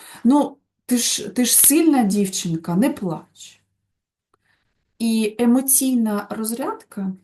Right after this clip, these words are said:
і реакція не була, ну, не, не відбулася. І ось цей імпульс, сльози, людина в себе, в себе назад зак-, е, закатує. І цей досвід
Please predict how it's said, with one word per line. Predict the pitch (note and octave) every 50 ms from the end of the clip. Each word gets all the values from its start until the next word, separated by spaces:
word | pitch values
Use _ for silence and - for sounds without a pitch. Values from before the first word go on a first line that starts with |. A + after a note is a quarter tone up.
| _ _ -
і | F#3 F3
реакція | F3+ F3+ F3 E3+ E3 - - - - E3+ F3 F#3+ - _ _ -
не | A3 A3 A3+ B3 C4 C#4+ D4+ D#4
була, | C4+ A#3 B3+ B3 A#3+ B3 A#3+ A#3+ A#3+ A#3 A3+ A3+ - _ _ _ _ _ -
ну, | F#4 D#4+ B3
не, | B3 A#3 - -
не | B3 D#4+
відбулася. | D#4+ C4 G#3+ G#3 A3+ A#3 G#3 F3+ - F#3 F#3 - - - _ _ _ _ _ _ _ _ _ _ _ _ _ _ _ _ _ _ _ _ _ _ _ _ _ _ _ _
І | - C4 C#4+
ось | C#4+ C4+ C#4 - -
цей | - C4 C4 B3 - - _ -
імпульс, | D4+ F4+ F#4 F4+ - G#3+ F#3 F#3 - - - -
сльози, | - G3+ G3 G3 F#3 E3+ E3 E3 E3+ E3 _ _ _ - -
людина | C#4 C#4+ F#4+ F#4+ E4 D4+
в | D4+
себе, | - - - G#3 G3+ F#3 F3 E3+ - - _ _ _ _
в | -
себе | - - G3 F#3+ E3+ E3+ - _ _ _ _ -
назад | F#3+ F#3 F#3 F#3 D#3+ D#3+ E3 - _ -
зак-, | - - E3 D#3+ - - - - - E3+ D#3+
е, | D#3+
закатує. | D#3+ E3+ F3 F3 - - - - G3 G3 G3+ - _ _ _ _ _ _ _ _ _ _ _ _ _ _ _ _ _ _ _ _ _ -
І | G#3
цей | F#3+ - - D#4 F4 B3+
досвід | G#3 A#3 A#3 A#3 A3+ - - B3+ A#3+ - _